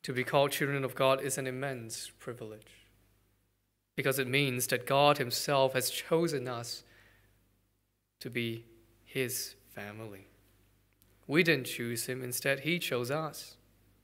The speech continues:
It is not that we had many options in life, and out of the, out of the many options, we chose to live in God's home. Instead, we had no options but to sin and sin and sin until we die.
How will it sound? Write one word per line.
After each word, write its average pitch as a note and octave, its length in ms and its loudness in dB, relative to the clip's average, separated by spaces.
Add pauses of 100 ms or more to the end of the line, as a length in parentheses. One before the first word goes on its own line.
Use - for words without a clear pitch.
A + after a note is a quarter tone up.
(920)
It E3 80 2
is E3+ 140 4
not G3+ 160 8
that D#3 140 8
we D3 120 4
had D#3 200 6 (240)
many D#3 180 2
options D#3+ 480 0
in C#3 160 -2
life, F3 500 8 (340)
and D3+ 120 6
out E3+ 140 8
of E3 80 8
the, - 180 6
out F3 120 12
of D#3 100 8
the D3 60 2
many D3+ 240 6
options, D#3+ 360 6
we D#3 140 0
chose G3 380 10
to F3+ 100 8
live F3 380 10
in E3 140 2
God's D3+ 360 6
home. F3 320 2 (1200)
Instead, D#3 440 2
we D3+ 100 0
had C#3+ 160 2
no F3+ 400 8
options F3 440 6
but E3+ 220 10
to E3+ 120 4
sin G#3 680 10
and D#3 160 4
sin G#3 420 10
and D3+ 200 2
sin G#3 360 6
until F3+ 320 6
we F3+ 160 6
die. F#3+ 440 10